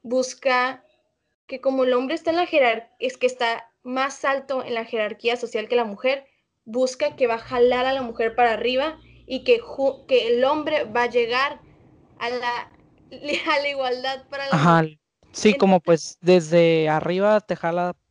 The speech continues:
Speaker 2: para subirte igual que
Speaker 1: Ajá, entonces, obviamente, eso, pues, analizándolo más profundamente, viene con un chorro, o sea, de problemáticas, ¿no? O sea, ¿cómo va a ser un,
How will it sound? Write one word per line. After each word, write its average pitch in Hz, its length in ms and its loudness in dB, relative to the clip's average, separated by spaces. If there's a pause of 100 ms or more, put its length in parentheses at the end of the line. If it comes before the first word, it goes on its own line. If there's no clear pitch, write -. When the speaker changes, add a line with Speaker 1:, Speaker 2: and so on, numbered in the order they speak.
(120)
Speaker 2:
para 147 240 -12
subirte 156 460 -12
igual 160 220 -8
que - 80 -18
Speaker 1:
Ajá, 277 280 -12 (200)
entonces, 285 580 -10
obviamente, 330 680 -4
eso, 302 220 -4
pues, 294 140 -8
analizándolo 262 640 -6
más 233 160 -6
profundamente, 269 580 -4
viene 240 220 0
con 247 120 -2
un 233 100 -2
chorro, 262 280 2
o 269 40 0
sea, 269 100 0
de 247 100 2
problemáticas, 240 800 -2
¿no? 262 140 0
O 285 40 -4
sea, 247 160 -6
¿cómo 254 220 0
va 277 80 0
a 269 60 -4
ser 269 280 2
un, 269 300 -2